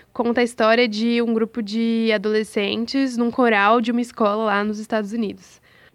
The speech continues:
Inclusive, essa semana foi a semana que descobriu-se o, o falecimento de uma das, das atrizes do elenco, que foi muito triste, né? E, enfim,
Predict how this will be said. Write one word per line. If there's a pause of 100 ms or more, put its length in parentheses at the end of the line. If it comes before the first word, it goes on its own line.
(500)
Inclusive, (160)
essa
semana
foi
a
semana
que (1200)
descobriu-se
o, (200)
o
falecimento
de
uma
das, (420)
das
atrizes
do
elenco,
que (840)
foi
muito
triste,
né?
E, (280)
enfim,